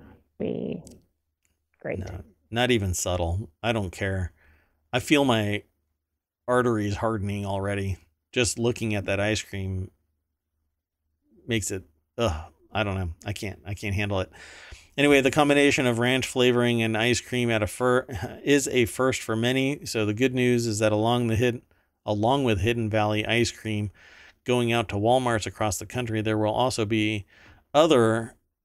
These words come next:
Speaker 2: Van Leeuwen made ice creams with perhaps more conventional flavor profiles. And, and they have a list over here at the entrepreneurship, entrepreneurship,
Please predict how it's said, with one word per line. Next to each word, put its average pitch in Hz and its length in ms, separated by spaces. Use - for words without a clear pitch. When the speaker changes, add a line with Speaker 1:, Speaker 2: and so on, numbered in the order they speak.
Speaker 2:
Van 120 260
Leeuwen 117 640
made 107 380
ice 113 260
creams 107 480
with 101 200
perhaps 101 560
more 104 200
conventional 98 760
flavor 117 360
profiles. 95 640
And, 104 200
and 120 200
they 135 60
have 156 160
a 147 60
list 147 340
over 104 180
here 98 200
at 98 160
the 95 240
entrepreneurship, 104 840
entrepreneurship, 90 920